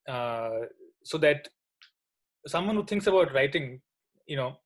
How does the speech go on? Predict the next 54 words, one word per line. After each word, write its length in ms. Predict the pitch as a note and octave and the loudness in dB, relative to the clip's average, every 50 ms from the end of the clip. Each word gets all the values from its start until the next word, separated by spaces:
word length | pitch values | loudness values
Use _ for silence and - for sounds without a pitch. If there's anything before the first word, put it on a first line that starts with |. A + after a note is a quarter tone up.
| - C#3 - | -18 -14 -10
is, 300 | - E3 E3 F3+ F3 - | -8 -2 0 0 0 2
uh, 140 | F3 F3+ G3+ | 0 -2 0
someone 200 | - G3 A#3 B3+ | -2 -2 -2 -2
who's 80 | A#3+ G#3+ | 0 0
interested 500 | F3 - - G3+ G#3 - - A#3+ G#3+ F3+ - | -2 0 -2 -2 -4 -2 -2 -2 -2 -2 -2
in, 280 | F3 E3+ E3 D#3+ D3+ D#3 - | -4 -4 -4 -4 -6 -6 -8
in 160 | D3+ D3 C#3+ | -10 -8 -10
spec 260 | C#3 - - C3+ - - - - | -10 -6 -6 -6 -6 -6 -10 -12
fic. 100 | B2+ - _ _ _ _ _ _ _ _ _ _ | -12 -12 _ _ _ _ _ _ _ _ _ _
First 220 | _ F#3+ G3+ G3+ - | _ 2 2 2 0
of 100 | A3 A3 | 0 2
all, 220 | A3+ A3 G#3+ A3 - - - - - | 4 4 4 2 -4 -14 -14 -6 -2
I 40 | |
mean, 120 | G#3 A3 A3 | 0 0 0
the, 80 | G#3+ - - | 0 0 0
the 60 | F#3+ | 2
journey 300 | E3 F#3+ G3+ A#3+ B3+ B3 | 4 4 4 6 4 4
I 140 | G#3 E3+ E3+ | 2 2 2
had, 220 | E3 C#3+ A2+ - - | 2 0 0 0 0
right, 160 | B2+ D3 D3+ - - _ _ D3 C#3+ | -2 -2 -2 -4 -12 _ _ -20 -6
for, 160 | - F3+ F3+ F3 | -2 -2 -2 0
for, 320 | - F3+ F3+ F3+ F3+ F3+ - - | 2 2 2 2 2 -2 -4 -2
for, 300 | F3 E3+ E3+ F#3 F#3+ - | 2 2 2 2 0 -2
since 180 | - G#3 G#3+ | -4 -6 -6
the 160 | - G#3 F#3 | -2 0 2
age 60 | F3+ F#3+ | 2 2
of 120 | F3+ - | 2 2
ten, 200 | - F3+ E3 D#3+ | 2 2 2 2
I 80 | D#3 C#3+ | 2 0
was 100 | D3 C#3+ | 0 -2
a 60 | C#3 | -2
fan. 320 | - D3 C3 A#2 A2 A2 _ _ _ _ _ _ _ | -2 -4 -4 -4 -6 -10 _ _ _ _ _ _ _
So 140 | _ - E3 | _ 2 2
I, 180 | D3+ D#3 - | 2 4 2
I 40 | E3 | 0
spent, 280 | D#3+ - - G#3+ G#3+ G#3 | 0 2 2 0 2 2
I 80 | E3 | 0
spent 320 | E3 - - G#3+ G#3 G3+ - | -2 0 -2 -2 -4 -4 -8
sixteen 300 | G#3+ - - - A#3+ A3 | -12 -10 -8 -8 -6 -2
years, 280 | G#3+ G#3+ G3+ E3+ F3+ E3+ | 0 -2 -2 -2 -6 -10
sixteen 320 | - G#3 - - B3+ A#3+ A3 | -10 -12 -10 -8 -8 -4 -2
years 120 | G#3+ G#3 | 0 0
as 220 | G3+ F3+ F3 - | 0 0 -2 -4
a, 100 | - - | -6 -6
as 60 | D#3 D3+ | -4 -4
a 80 | D3 | -2
fan, 340 | - E3+ D3 B2+ A#2 E3 - _ _ _ _ _ _ _ _ _ _ _ | 0 0 -2 0 -2 -6 -14 _ _ _ _ _ _ _ _ _ _ _
four 140 | - A3 G#3+ | 4 4 6
years 220 | A3+ A3 G#3+ G#3 | 8 8 6 6
as 80 | G#3 F#3+ | 6 2
an, 80 | G3+ G3 | 0 0
as 160 | D#3+ D#3+ E3+ | 0 0 -2
an 80 | F3+ | -4
editor, 380 | D3+ D#3 E3 D#3 D3 D#3+ B2 - | -4 -4 -4 -2 0 0 -2 -2